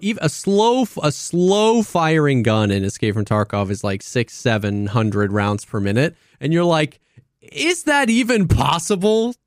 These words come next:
that a human being could just walk in between, uh,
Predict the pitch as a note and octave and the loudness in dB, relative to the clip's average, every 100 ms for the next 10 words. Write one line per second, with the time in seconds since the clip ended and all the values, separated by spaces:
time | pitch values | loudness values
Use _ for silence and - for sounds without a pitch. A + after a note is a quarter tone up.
0 | - F3+ F#3+ - G#3+ G#3 G3 F3 F#3 G3+ | -6 0 0 2 2 2 2 2 0 0
1 | G3+ F3+ E3 C#3 C#3+ E3 F#3 - F3+ G3 | -2 -2 -2 0 2 2 0 -2 -2 0
2 | F3+ E3+ - E3 F3 F#3+ G3+ D3+ | -2 -2 -2 0 0 0 -2 -4